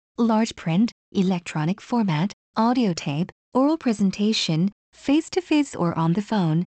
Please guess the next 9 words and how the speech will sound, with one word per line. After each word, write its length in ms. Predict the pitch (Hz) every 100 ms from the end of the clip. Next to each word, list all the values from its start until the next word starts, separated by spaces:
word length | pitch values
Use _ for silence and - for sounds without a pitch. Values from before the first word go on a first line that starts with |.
| _ -
or 160 | 202
braille. 420 | 196 233 247 160 160 _ _ _ _ _ _
If 160 | 233 233
you 100 | 233
would 140 | 220
like 240 | 220 208 208
a 120 | 180
different 380 | 214 254 254 226
format, 500 | - 226 170 156